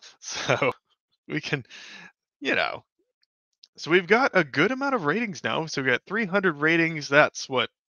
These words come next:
six-ish, six, maybe seven ratings per game, which is good, which is really good. And these ratings are public, so if you didn't even participate in the game, if you didn't participate in the jam, I keep mixing up game and jam for some reason. Um, if you did not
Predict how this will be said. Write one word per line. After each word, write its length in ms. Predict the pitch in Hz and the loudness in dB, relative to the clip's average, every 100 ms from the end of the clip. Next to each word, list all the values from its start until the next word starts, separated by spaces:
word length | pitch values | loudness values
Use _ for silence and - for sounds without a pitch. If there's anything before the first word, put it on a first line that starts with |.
| _ - | _ -18
six-ish, 920 | - - - - - 190 214 - - | -10 -4 -4 -6 -4 0 0 0 -4
six, 320 | 185 190 - | -6 -8 -10
maybe 180 | 170 180 | -8 -8
seven 460 | - 165 170 190 170 | -4 -2 -2 -4 -4
ratings 420 | 165 180 175 - | -4 -4 -8 -14
per 440 | - 160 160 160 - _ - - _ _ - | -2 2 2 0 -6 _ -20 -20 _ _ 0
game, 340 | 151 117 135 - - | 2 2 0 -10 -6
which 160 | 147 160 | -2 -2
is 140 | 131 | 0
good, 360 | 214 302 151 - | 2 4 2 -2
which 140 | 123 | -6
is 100 | 127 | -2
really 220 | 226 196 | 0 0
good. 220 | 143 117 - - - _ | 0 -4 -6 -20 -20 _
And 100 | 143 | -4
these 160 | 175 185 | -4 2
ratings 300 | 220 226 165 | 2 2 -2
are 20 | |
public, 380 | - 196 120 - | 0 0 0 -4
so 120 | 120 | -4
if 140 | 123 165 | -4 -4
you 80 | |
didn't 200 | 160 170 | -2 -2
even 180 | 165 160 | -4 -4
participate 520 | 151 143 147 - 165 - | -4 -2 -4 -6 -8 -6
in 80 | 143 | -6
the 80 | 135 | -4
game, 340 | 131 151 175 _ - - _ _ - | -4 -4 -8 _ -20 -20 _ _ -6
if 180 | 143 - | -4 -4
you 140 | 135 | -4
didn't 220 | 131 - 143 | -4 -6 -6
participate 380 | 135 - 196 | -8 -2 0
in 60 | - | 0
the 60 | 107 | -2
jam, 320 | 120 127 120 | -2 -2 -4
I 60 | |
keep 220 | - 285 - | -8 -10 -10
mixing 320 | 156 - 139 | -12 -12 -12
up 120 | 151 - - | -12 -14 -8
game 320 | 135 165 190 - | -6 -6 -10 -12
and 240 | 117 - | -14 -6
jam 380 | - 123 98 101 | -6 -6 -10 -14
for 140 | - - | -14 -12
some 320 | - 139 123 | -8 -8 -8
reason. 260 | - - - - - - | -10 -14 -20 -20 -16 -2
Um, 180 | 127 120 | 0 2
if 140 | 135 | 0
you 100 | 190 | 0
did 180 | 170 160 | 0 2
not 220 | 165 294 | 2 0